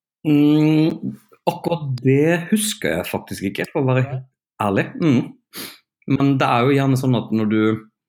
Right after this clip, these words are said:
Speaker 1: ehm, tar kollagen i, sånn in general, så får du litt av de andre typene også.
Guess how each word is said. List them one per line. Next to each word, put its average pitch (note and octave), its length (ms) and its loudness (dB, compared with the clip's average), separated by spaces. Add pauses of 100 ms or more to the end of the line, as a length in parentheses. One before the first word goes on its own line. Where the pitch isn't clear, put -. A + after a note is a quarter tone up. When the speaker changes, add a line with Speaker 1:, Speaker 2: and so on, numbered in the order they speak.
(460)
Speaker 1:
ehm, G#2+ 800 2 (460)
tar G#2 180 -2
kollagen G2+ 400 0 (1400)
i, G#2 340 2
sånn G#2 280 -2
in G#2 360 2
general, G2+ 420 0
så - 180 -4
får G2+ 280 -2
du A2 80 0
litt A#2+ 360 -2
av G#2 80 0
de F#2+ 80 0
andre G#2 180 0
typene G2 300 -2
også. F#2 200 -4